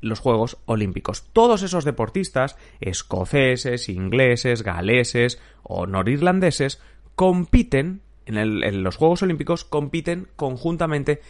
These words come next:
bajo una misma bandera. Es decir, tú puedes ver en la Eurocopa de fútbol o en el Mundial de fútbol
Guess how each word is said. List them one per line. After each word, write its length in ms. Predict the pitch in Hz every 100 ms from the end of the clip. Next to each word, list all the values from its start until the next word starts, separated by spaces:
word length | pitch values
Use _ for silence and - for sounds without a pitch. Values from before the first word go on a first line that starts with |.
| - -
bajo 300 | 131 127 160
una 160 | 151
misma 280 | 139 120 123
bandera. 380 | 107 104 95 - - -
Es 120 | 101
decir, 400 | 120 185 170 196 - - - -
tú 160 | 208 165
puedes 300 | 165 147 131
ver 260 | 156 110 -
en 200 | 107 98
la 140 | 92
Eurocopa 460 | 92 98 101 143 135
de 80 |
fútbol 420 | 120 165 123 92 -
o 100 | 87
en 100 | 104
el 100 | 98
Mundial 300 | 98 104 135
de 80 | 127
fútbol 400 | 170 135 95